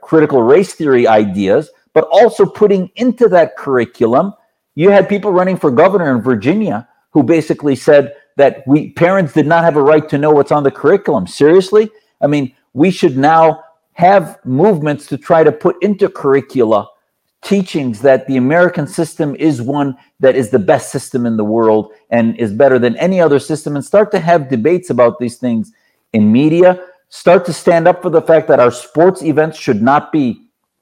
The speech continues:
uh, uh, politicized, that we should have areas in our culture that are protected from divisive politics, and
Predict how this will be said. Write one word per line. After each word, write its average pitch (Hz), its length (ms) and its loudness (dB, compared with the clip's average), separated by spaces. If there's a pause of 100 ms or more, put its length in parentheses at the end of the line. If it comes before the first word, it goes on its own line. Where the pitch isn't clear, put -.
(120)
uh, 120 180 0
uh, 117 220 -2
politicized, 151 960 0 (260)
that 127 140 2
we 135 100 0
should 127 180 -4
have 147 300 0
areas 170 420 2
in 143 120 -4
our 135 120 2
culture 147 440 -2
that 123 160 2
are 120 80 2
protected - 760 -6 (260)
from 127 260 0
divisive 113 600 -2
politics, 151 720 0
and 113 200 -2